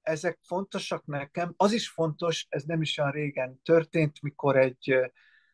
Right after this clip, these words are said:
ö, kierkegaardiánus, ö, teológussal beszélgettem a könyvről a nyilvánosság, ö, előtt. Ő teológiai szempontokat, ö, ö, sorakoztatott fel,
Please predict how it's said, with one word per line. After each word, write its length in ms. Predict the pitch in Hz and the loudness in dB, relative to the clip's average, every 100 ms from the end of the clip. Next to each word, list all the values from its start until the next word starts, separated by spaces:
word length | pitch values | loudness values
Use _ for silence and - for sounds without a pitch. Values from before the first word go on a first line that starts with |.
| _ | _
ö, 380 | - 135 131 131 - - 131 - - - 135 139 | 0 4 6 4 0 -10 -12 -12 -12 -10 -10 -8
kierkegaardiánus, 1400 | - 190 196 180 160 151 143 143 135 135 135 127 - - 147 | 4 6 6 2 4 2 2 -2 -2 -4 -6 -8 -10 -6 -2
ö, 200 | 131 127 - _ | 0 -2 -8 _
teológussal 1300 | 170 165 151 143 139 143 135 - - 147 143 151 139 - - - | 6 6 4 -2 -6 -10 -12 -12 -4 -4 -2 -6 -8 -18 -20 0
beszélgettem 800 | 151 151 160 135 131 127 - 127 | 2 4 2 0 0 -2 -2 -4
a 80 | 127 | -4
könyvről 400 | 147 131 120 131 | -4 -4 2 2
a 60 | |
nyilvánosság, 920 | 131 135 123 117 117 107 - 123 120 - | 2 0 0 -2 -4 -10 -4 -2 -2 -2
ö, 180 | 127 120 117 _ | 0 0 0 _
előtt. 460 | - 139 170 190 190 - | 2 4 8 6 4 -2
Ő 160 | 147 | -4
teológiai 760 | 147 160 139 127 131 123 131 131 | 4 6 6 2 -4 -4 -2 -2
szempontokat, 920 | - 127 123 156 156 - - 127 - _ | -2 -6 -6 -8 -6 -8 0 0 -2 _
ö, 160 | 127 123 - - - - _ | 2 2 2 -8 -20 -20 _
ö, 360 | 135 127 123 117 | 2 6 6 6
sorakoztatott 880 | - 131 127 123 - 127 123 123 | 4 2 2 -2 -4 -4 -2 -4
fel, 340 | - 151 156 | 4 8 8